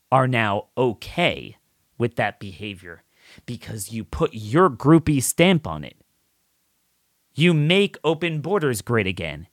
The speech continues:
You make homosexuality great again. You even make tranny grooming Bruce Jenner great again. It's all good. As long as you stand for the right cult, it is all good. So long as it's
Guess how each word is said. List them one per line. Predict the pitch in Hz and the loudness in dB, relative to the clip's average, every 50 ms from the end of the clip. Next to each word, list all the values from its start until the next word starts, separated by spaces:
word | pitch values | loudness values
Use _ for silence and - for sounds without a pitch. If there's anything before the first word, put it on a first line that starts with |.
| _ _ - - _ | _ _ -20 -20 _
You | - 113 117 | -8 -6 -4
make | 107 110 107 - | -4 -6 -6 -8
homosexuality | 127 127 123 131 135 - - 160 151 - - 160 160 160 190 196 165 127 107 | -10 -10 -10 -8 -8 -6 -6 -6 -6 -6 -4 0 2 4 4 4 4 2 0
great | 98 - 104 98 | 0 -2 -2 -2
again. | 92 87 95 98 101 | -2 -4 -4 -2 0
You | 120 170 226 | 2 4 4
even | 226 180 143 160 151 | 4 2 0 -2 -2
make | 139 127 143 135 - | -2 -2 -4 -6 -8
tranny | - - - 139 143 160 165 170 160 | -14 -14 -8 -6 -6 -6 -6 -8 -8
grooming | 143 131 143 170 180 180 175 170 151 - - - _ | -6 -6 -6 -4 -4 -4 -4 -4 -6 -8 -14 -8 _
Bruce | - 185 196 - - | 4 4 4 4 0
Jenner | - - 175 190 214 202 160 127 95 87 - - _ _ _ _ _ | 0 0 2 2 4 4 4 2 2 -2 -6 -10 _ _ _ _ _
great | - 123 123 123 120 - - | 0 2 2 2 2 0 -4
again. | - 113 98 101 90 90 80 64 101 - _ _ _ _ _ _ _ _ _ _ _ _ _ _ _ _ _ _ | -6 -4 -2 -2 -2 -2 -4 -6 -10 -16 _ _ _ _ _ _ _ _ _ _ _ _ _ _ _ _ _ _
It's | - 233 233 - 233 | 2 2 2 2 2
all | 254 311 330 349 339 339 320 302 285 240 | 6 10 12 12 12 12 10 8 6 4
good. | 160 - 226 226 202 160 131 113 95 92 - _ _ _ _ _ _ _ _ _ _ _ | 2 2 2 4 4 2 0 -2 -8 -14 -20 _ _ _ _ _ _ _ _ _ _ _
As | 156 170 156 131 | 0 0 0 -2
long | 131 156 160 180 226 240 233 226 202 | -4 -2 2 4 4 4 4 2 0
as | 196 170 135 | 0 -2 -2
you | 156 160 147 | -4 -6 -6
stand | - - - 185 185 180 185 160 151 | -8 -4 0 0 2 2 0 -2 -6
for | - 139 | -6 -6
the | 123 120 117 | -4 -4 -6
right | 110 110 131 156 170 160 135 - _ | -4 -2 0 0 0 0 -4 -10 _
cult, | - - 160 175 180 180 160 - - - - _ _ _ _ _ _ _ _ _ _ _ _ | -10 -2 0 2 2 0 -2 -6 -12 -14 -16 _ _ _ _ _ _ _ _ _ _ _ _
it | - 175 180 165 139 | 0 2 2 2 2
is | 123 113 107 95 - - - _ _ - | -2 -4 -6 -8 -12 -14 -16 _ _ 0
all | 151 170 175 165 156 151 139 135 131 117 | 2 4 6 6 6 6 4 2 0 -2
good. | 98 147 151 143 131 113 101 85 85 _ _ _ _ _ _ - | -2 -2 0 0 0 -2 -6 -10 -16 _ _ _ _ _ _ -12
So | - - 135 | -8 -6 -6
long | 123 110 110 131 147 156 151 143 127 | -4 -4 0 2 2 2 2 2 -2
as | 131 123 113 | -4 -4 -6
it's | 117 - | -10 -12